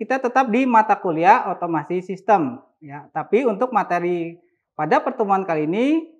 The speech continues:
kita akan membahas mengenai timer pada P L C.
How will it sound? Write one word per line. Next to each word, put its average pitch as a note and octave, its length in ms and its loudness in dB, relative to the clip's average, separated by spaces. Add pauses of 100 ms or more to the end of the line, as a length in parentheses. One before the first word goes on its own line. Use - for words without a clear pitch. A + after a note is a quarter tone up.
(360)
kita G#3+ 320 0
akan G#3+ 320 2
membahas F3+ 480 6 (400)
mengenai F3+ 720 -2
timer G3+ 560 0
pada E3 400 0
P E3 160 -4
L D#3 160 -4
C. D3 400 -6